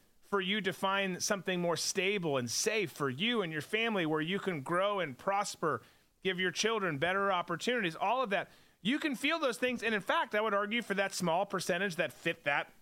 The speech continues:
particular description, maybe take out the cartel part, you should feel that way. But you should also then say, "But here's the deal, sweetheart. You gotta go about it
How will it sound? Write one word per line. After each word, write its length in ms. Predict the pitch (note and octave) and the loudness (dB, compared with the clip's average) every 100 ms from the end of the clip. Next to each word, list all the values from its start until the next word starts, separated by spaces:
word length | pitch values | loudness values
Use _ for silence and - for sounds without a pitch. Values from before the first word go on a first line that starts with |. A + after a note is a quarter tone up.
| - _ | -20 _
particular 480 | E3+ C#3+ F#3 F#3 F3+ | -4 0 0 0 0
description, 640 | D3 - F3+ E3+ - G#3+ - | 0 0 0 0 0 0 0
maybe 260 | E3 D3+ | 0 0
take 280 | C#3 D#3+ D#3 | -2 -2 -2
out 160 | D#3 D3 | -2 -2
the 60 | G#2+ | -2
cartel 440 | D#3 D3 E3+ E3 | -2 0 0 0
part, 300 | D#3+ F#3+ A#3+ - - - _ _ _ _ | 0 -2 -2 -8 -20 -20 _ _ _ _
you 140 | - A#3 | -2 0
should 240 | - F4+ | 2 0
feel 240 | E4 C#4 F#3+ | 0 0 0
that 220 | C3 F2+ | 0 0
way. 240 | A#2 D3 - - _ | 0 0 -4 -20 _
But 220 | C4 C4 - - - - - - _ _ _ _ - | 0 0 -6 -16 -20 -20 -20 -20 _ _ _ _ -4
you 120 | A3 | 0
should 200 | B3+ B3 | 2 2
also 360 | A3+ D4+ D#4 D4 | 2 2 0 0
then 260 | G3 F#3+ G3 | 2 0 0
say, 440 | - G3 F#3+ F#3 - - _ _ - | 0 2 0 -2 -10 -20 _ _ -6
"But 140 | F#3 | -2
here's 240 | F3+ B3+ A3+ | 0 0 0
the 80 | |
deal, 240 | F#3+ A3+ G#3+ | 0 0 0
sweetheart. 560 | - F3+ C#3+ D3+ D3+ - | 0 0 2 0 -2 -8
You 140 | - D#3 | -6 -2
gotta 280 | F#3+ G#3 A3+ | 0 2 2
go 180 | F3+ G3 | 2 2
about 300 | E3 D#3+ | 2 0
it 60 | E3 | 0